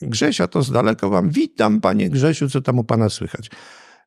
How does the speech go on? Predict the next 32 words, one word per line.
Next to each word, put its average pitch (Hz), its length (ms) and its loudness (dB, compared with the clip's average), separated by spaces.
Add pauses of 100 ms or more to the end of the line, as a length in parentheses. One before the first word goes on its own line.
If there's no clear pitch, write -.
(260)
Natomiast, 117 920 0
e, 110 520 2
em, - 720 -2
politycy - 640 0
polscy, - 680 -4
tak, 104 280 -4 (460)
mający 90 460 -6
wyrażać 110 800 0
dobro 139 280 0
Polski, - 520 -6
od 123 100 0
długiego 165 480 2
czasu 175 300 0
zachowują 139 520 -2
się 117 140 -4
w 110 60 -6
ten 104 180 -4
sposób, - 560 -4 (400)
że 117 120 0
jak 120 140 0
widzą 151 200 2
tylko 151 200 0
cień 247 340 2
pana 82 280 0
Grzesia, 135 420 0
to 135 140 -2
wrzeszczą: 120 440 -2
„Ten 127 240 0
łajdak, 104 480 2
ten 214 200 -2
skurczybyk, 190 760 -2
ten” - 260 2